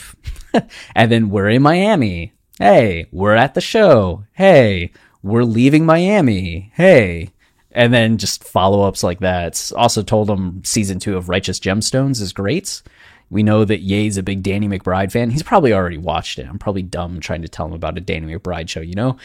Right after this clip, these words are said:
But he's a busy guy. Maybe he hasn't watched Righteous Gemstones season two, and this was a nice reminder. <laughs> But Righteous Gemstones, if you haven't watched it, is, uh, pretty funny. And I think season two found the voice of the show,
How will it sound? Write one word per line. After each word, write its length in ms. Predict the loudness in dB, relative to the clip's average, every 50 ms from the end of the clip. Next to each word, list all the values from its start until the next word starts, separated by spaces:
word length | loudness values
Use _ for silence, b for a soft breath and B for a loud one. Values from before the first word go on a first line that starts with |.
| B B B B
But 60 | 0
he's 100 | 4 4
a 80 | 4 4
busy 400 | 4 2 0 0 2 2 2 2
guy. 380 | 2 2 2 2 0 -2 -2 -2
Maybe 260 | 0 0 0 2 2
he 80 | 2
hasn't 280 | 2 2 2 0 0 2
watched 420 | 4 6 6 6 4 2 -8 -10 -8
Righteous 400 | -2 -2 0 0 0 -4 -6 -4
Gemstones 540 | -2 -2 -2 -2 -2 -2 -2 -2 -2 -2 -4
season 320 | -4 -6 -6 -6 -8 -10
two, 420 | -6 -2 0 0 2 2 0 -2 b b b b b b b
and 140 | -2 -2 -2
this 100 | 0 -2
was 140 | -2 -2
a 60 | -2 -2
nice 260 | -2 -2 -4 -4 -4
reminder. 640 | -6 -4 -2 0 0 2 2 0 0 0 0 0 0
<laughs> 60 | -2 -4 -6 -20 _ -6 -6 -6 -6 _ B B B B B B
But 160 | 6 6 8
Righteous 320 | 8 6 6 6 2 0
Gemstones, 540 | 2 2 2 2 2 0 0 0 0 -4 -6
if 120 | -10 -6
you 100 | -4 -4
haven't 300 | -2 0 0 0 0 0
watched 360 | 2 2 2 2 0 -2 -6 -6
it, 200 | -6 -6 -6 -8
is, 320 | -6 -6 -6 -4 -4 -6
uh, 300 | -6 -6 -6 -8 -8 -10 -12 -12
pretty 260 | -6 -4 -2 -2 -2 -4
funny. 480 | -4 -4 -4 -4 -4 -8 -14 -16 -18 b b b b b
And 100 | 0 0
I 40 | 2
think 160 | 2 0 -4
season 360 | -2 -4 -4 -2 0 0 -2 -2
two 440 | -2 -2 0 2 2 2 2 0
found 260 | -2 -2 0 0 0 0
the 60 | -2
voice 400 | -2 -2 -2 0 0 0 -2 -4
of 80 | -6
the 80 | -6 -6
show, 560 | -6 -4 -2 -2 0 0 -2 -2 -4 -6 -8